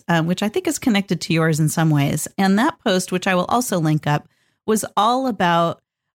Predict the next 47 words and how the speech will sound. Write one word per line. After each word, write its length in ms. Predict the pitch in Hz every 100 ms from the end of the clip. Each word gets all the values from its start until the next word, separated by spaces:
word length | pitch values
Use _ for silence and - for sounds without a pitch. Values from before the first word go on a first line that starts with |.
| _
how, 600 | - 196 185 185 185 - _ _ _
<laughs> 320 | - - -
you 100 | 233
know, 160 | 226 208
way 260 | 196 220
back 260 | 254 233 233
when 220 | 226 233
I 80 | 175
wrote 160 | 180 185
a 20 |
post 360 | - 214 214 185
about 220 | 180 175
how 260 | 196 185 -
I 140 | 190
feel 240 | 190 196 190
like 260 | 175 151
blogs 460 | 151 160 165 170 -
could 160 | 185 -
save 240 | 156 151
our 100 | 151
country, 600 | - 156 147 - - 170 _
um, 240 | 180 165 160
because 560 | 180 175 190 170 156 - - 160 _ _
it 100 | -
was 140 | 214 208
all 200 | 196 202
about 340 | 190 185 190
that 240 | 175 165 -
notion 540 | 180 196 - 180 160 -
of 460 | 160 156 151 151 - _ _ _ -
sharing 460 | - 214 202 208
ourselves 640 | 196 180 - 180 175 175 180
and 100 | 165
our 200 | 160 160
human 400 | - 214 208 185
experiences 880 | 165 - 165 180 180 175 - 165 165
online 640 | 165 165 180 185 170 170
in 280 | - 175 160
ways 300 | 160 175 175
that 100 | 165
allow 340 | 160 170 92
us 120 | 190 -
to 100 | 165
connect 340 | 185 208 -
to 80 | 226
each 180 | 165 -
other. 320 | 143 151 -